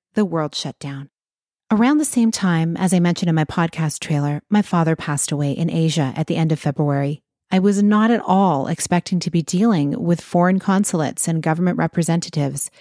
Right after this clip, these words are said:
all throughout the spring. And nothing prepares us, any of us, for the loss of a parent. So like many people, my social calendar opened up dramatically.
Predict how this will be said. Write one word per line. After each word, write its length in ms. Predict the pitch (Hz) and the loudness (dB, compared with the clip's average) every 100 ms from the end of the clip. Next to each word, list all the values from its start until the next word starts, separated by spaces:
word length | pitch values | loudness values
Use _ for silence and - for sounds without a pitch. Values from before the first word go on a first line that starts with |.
| - - - | -20 -20 -4
all 200 | 160 165 | 0 0
throughout 440 | - 165 151 156 | 0 0 0 0
the 100 | 165 | -2
spring. 500 | - - 151 139 139 _ _ _ _ _ - | -2 -2 -2 -2 -6 _ _ _ _ _ 0
And 180 | 196 | 2
nothing 400 | 202 208 - 220 | 4 2 2 0
prepares 640 | 220 214 - - 175 180 151 | 0 -6 -6 -2 0 0 -2
us, 360 | 143 - - _ _ _ - | -8 -8 -10 _ _ _ -2
any 240 | 220 262 | 2 4
of 100 | 233 | 2
us, 360 | 156 143 - - _ _ _ | -2 -12 -12 -12 _ _ _
for 160 | 196 | -2
the 100 | 180 | 0
loss 400 | 165 156 156 - | 2 0 0 -4
of 140 | - 160 | -6 -6
a 60 | |
parent. 480 | - 139 139 - - _ _ | -6 -8 -8 -10 -18 _ _
So 160 | - 233 | -6 0
like 160 | 220 220 | 0 2
many 240 | 233 269 | 4 2
people, 560 | - 254 - 370 415 _ - | 0 -2 2 0 0 _ 0
my 140 | 233 | 0
social 320 | - 233 240 | 2 -2 -2
calendar 500 | 233 214 214 214 208 - | -4 -4 -2 -2 -4 -2
opened 320 | 185 214 185 | -4 -2 -4
up 120 | 156 | -6
dramatically. 840 | - 165 151 156 233 - - 175 | -6 -6 -4 -2 -4 -6 -10 -10